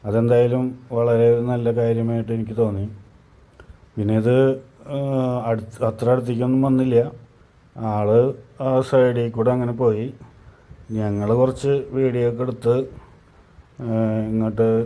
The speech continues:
തിരിച്ചു പോകാനാണ്, ആ, തിരിച്ചു വരികയാണ് ഉണ്ടായത്. പിന്നെ ഞങ്ങൾക്ക് കിട്ടിയത്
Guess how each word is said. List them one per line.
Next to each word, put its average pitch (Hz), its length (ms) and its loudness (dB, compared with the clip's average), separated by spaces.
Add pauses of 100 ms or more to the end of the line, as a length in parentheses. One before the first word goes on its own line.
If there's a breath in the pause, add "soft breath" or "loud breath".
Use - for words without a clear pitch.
(120)
തിരിച്ചു 110 400 -6
പോകാനാണ്, 120 500 2 (220)
ആ, 110 40 -4 (440)
തിരിച്ചു 110 400 -12
വരികയാണ് 113 340 2
ഉണ്ടായത്. 92 380 -2 (2000 loud breath)
പിന്നെ 120 400 2
ഞങ്ങൾക്ക് 139 440 2 (380)
കിട്ടിയത് 135 480 -2